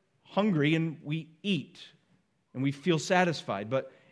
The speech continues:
it only takes minutes, right? Okay. Hours? Doesn't take long for the hunger pains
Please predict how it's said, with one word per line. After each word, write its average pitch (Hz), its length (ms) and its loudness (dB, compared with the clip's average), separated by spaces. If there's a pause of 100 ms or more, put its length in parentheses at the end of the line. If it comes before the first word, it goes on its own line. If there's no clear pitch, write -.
it 160 80 -2
only 202 200 2
takes - 500 -4
minutes, 170 580 0
right? 208 320 0 (920)
Okay. 131 460 -2 (680)
Hours? 202 640 2 (840)
Doesn't 233 380 4
take 233 280 0
long 220 340 6
for 202 160 0
the 170 140 6 (220)
hunger 220 500 4
pains 147 580 2